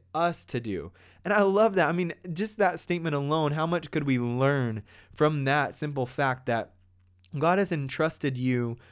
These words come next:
with something to do? He's given you boundaries, and he says, "You know what, Joe?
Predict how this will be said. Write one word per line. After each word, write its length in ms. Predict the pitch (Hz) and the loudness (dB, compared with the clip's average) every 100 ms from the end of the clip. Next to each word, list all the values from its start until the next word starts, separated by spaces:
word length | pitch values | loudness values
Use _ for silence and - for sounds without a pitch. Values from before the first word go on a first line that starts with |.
| - - | -16 2
with 300 | 139 135 - | 2 2 -2
something 640 | - 160 175 185 151 135 | -2 0 0 -2 -4 -4
to 120 | 127 | -6
do? 280 | 120 139 127 | -2 0 0
He's 240 | 139 156 | 0 -2
given 260 | 135 170 185 | 0 0 0
you 140 | 175 | 0
boundaries, 600 | 135 139 139 160 151 127 | -2 0 0 0 0 0
and 100 | 127 | 0
he 60 | 131 | -2
says, 260 | 131 131 131 | -2 -2 -2
"You 80 | |
know 120 | 160 151 | -2 2
what, 280 | 147 147 | 2 2
Joe? 360 | 147 151 151 156 | 2 2 2 0